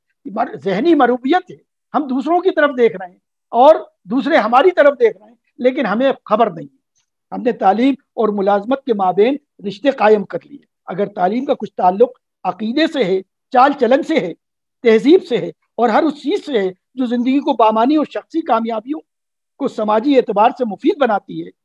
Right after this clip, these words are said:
तो फिर उसे किसी भी तनख्वाह के बराबर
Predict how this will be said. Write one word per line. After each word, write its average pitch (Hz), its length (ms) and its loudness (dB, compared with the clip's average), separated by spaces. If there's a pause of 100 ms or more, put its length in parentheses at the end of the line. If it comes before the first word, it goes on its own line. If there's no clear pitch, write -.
(220)
तो 262 80 -2
फिर 269 220 -4
उसे 196 320 -2 (300)
किसी 269 280 0
भी 202 300 -8 (300)
तनख्वाह 254 460 2
के 269 160 -2
बराबर 208 480 2